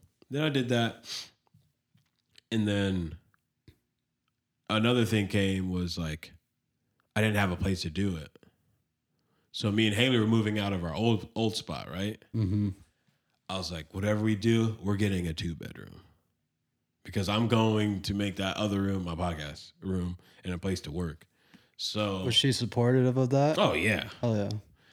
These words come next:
Speaker 1: I always tell, like,
Speaker 2: Respect to Haley.
Speaker 1: she was, yeah, she was always, like,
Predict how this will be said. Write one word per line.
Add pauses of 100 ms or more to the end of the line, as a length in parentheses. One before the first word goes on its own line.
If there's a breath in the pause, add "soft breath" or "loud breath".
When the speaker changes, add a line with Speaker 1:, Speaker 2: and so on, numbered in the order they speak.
(220 soft breath)
Speaker 1:
I
always
tell,
like,
Speaker 2:
Respect
to
Haley.
Speaker 1:
she
was,
yeah,
she
was
always,
like,